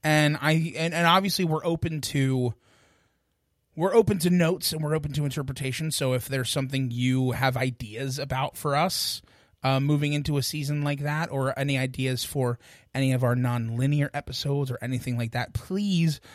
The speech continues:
do not hesitate to reach out to us. Uh, you can reach out directly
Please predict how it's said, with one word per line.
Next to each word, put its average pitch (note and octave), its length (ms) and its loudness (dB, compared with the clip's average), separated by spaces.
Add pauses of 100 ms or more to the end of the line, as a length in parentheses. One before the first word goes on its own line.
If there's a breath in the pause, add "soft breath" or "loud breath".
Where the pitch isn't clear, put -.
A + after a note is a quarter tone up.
(220 loud breath)
do F3 120 2
not D3+ 160 4
hesitate C3+ 460 2
to - 140 -14
reach B2+ 200 -2
out G#2 180 -2
to B2 120 -2
us. - 340 -6 (680 soft breath)
Uh, B2+ 280 4
you B2 200 0
can B2+ 340 0
reach B2 240 0
out A#2+ 300 -2
directly C3 720 -2